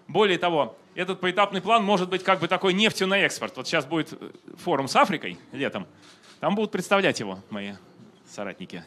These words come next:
Я сам в это время не могу никак участвовать.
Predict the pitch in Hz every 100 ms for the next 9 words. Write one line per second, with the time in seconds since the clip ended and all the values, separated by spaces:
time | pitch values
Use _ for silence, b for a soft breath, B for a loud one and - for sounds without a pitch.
0 | _ b b - 98 - 104 101 110 107
1 | 101 113 127 175 240 131 117 - 104 -
2 | 90